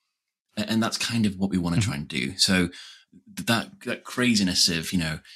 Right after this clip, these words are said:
Speaker 1: uh, one of the books I read quite recently actually was, um, High, High Performing Teams. And at a high level, like, that's a
Speaker 2: Mm.
Speaker 1: really cool statement, but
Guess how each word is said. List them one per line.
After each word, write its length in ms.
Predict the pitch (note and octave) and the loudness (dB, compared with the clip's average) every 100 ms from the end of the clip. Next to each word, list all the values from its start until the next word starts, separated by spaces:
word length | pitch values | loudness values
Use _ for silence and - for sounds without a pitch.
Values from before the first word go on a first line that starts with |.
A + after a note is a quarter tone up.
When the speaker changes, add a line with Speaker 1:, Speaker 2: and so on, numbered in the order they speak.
| - - | -16 -6
Speaker 1:
uh, 200 | - A2+ | -4 0
one 140 | A2 | 4
of 40 | A#2 | 6
the 60 | |
books 220 | G2+ G2+ G#2 | 6 4 2
I 60 | |
read 160 | F2+ F#2 | 2 0
quite 180 | F#2 E2 | -2 -2
recently 340 | F#2 - - | 0 0 -2
actually 300 | D#2+ - F2 | -2 -2 -2
was, 260 | E2 E2 D#2+ | -6 -10 -10
um, 220 | D#2 D#2+ C#2+ - - _ - | -8 -8 -8 -14 -20 _ -2
High, 240 | G2 - - - | -2 -2 -12 -6
High 80 | G2 | -4
Performing 300 | - F2 E2 | 0 0 0
Teams. 400 | D#2+ F2 - - _ _ _ _ _ _ - | -2 -2 -4 -4 _ _ _ _ _ _ -2
And 180 | G3+ - | 0 0
at 80 | |
a 60 | A#2+ | 0
high 180 | A2 A2 | 2 4
level, 320 | G2+ F2 E2 | 4 2 -2
like, 200 | E2 D2 | -4 -6
that's 240 | - - | -10 -12
a 20 | - | -8
Speaker 2:
Mm. 240 | G2+ A#2 | -4 0
Speaker 1:
really 260 | F2+ E2 D#2+ | 0 -2 -6
cool 300 | - E2+ E2 | -8 -8 0
statement, 640 | - E2 E2 G#2+ C3+ - _ _ _ _ _ _ _ _ _ _ - | 0 2 0 2 0 -2 _ _ _ _ _ _ _ _ _ _ -4
but 260 | G#2+ G2+ | 0 0